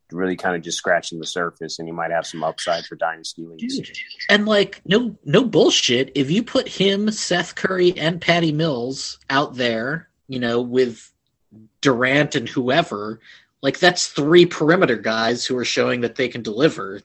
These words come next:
Speaker 2: I, I mean, I have to believe that that's potent. Um, but, you know,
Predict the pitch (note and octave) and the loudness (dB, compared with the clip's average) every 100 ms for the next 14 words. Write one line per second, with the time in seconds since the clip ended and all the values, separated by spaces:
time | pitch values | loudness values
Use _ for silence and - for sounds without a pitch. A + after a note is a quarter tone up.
0 | - B2+ C3+ A#2+ - A#2+ B2 A#2 A2+ - | -2 -2 -2 -6 -8 -4 -4 -6 -8 -14
1 | - A#2+ A2 C3 D3+ - G#2+ G#2 A#2 C3+ | -10 -6 -2 0 0 -2 -4 0 2 2
2 | G#2+ G#2 A2+ A2 - - F#3 - F#2 B2+ | 0 -4 -6 -6 -8 2 2 2 -8 -16
3 | - _ - _ _ _ _ A#2+ B2 A#2+ | -16 _ -20 _ _ _ _ -2 2 2
4 | A#2+ A#2 B2 _ _ _ _ C3 A#2 - | 0 -6 -12 _ _ _ _ 0 0 -4
5 | - D3 F#2+ | -4 -4 -4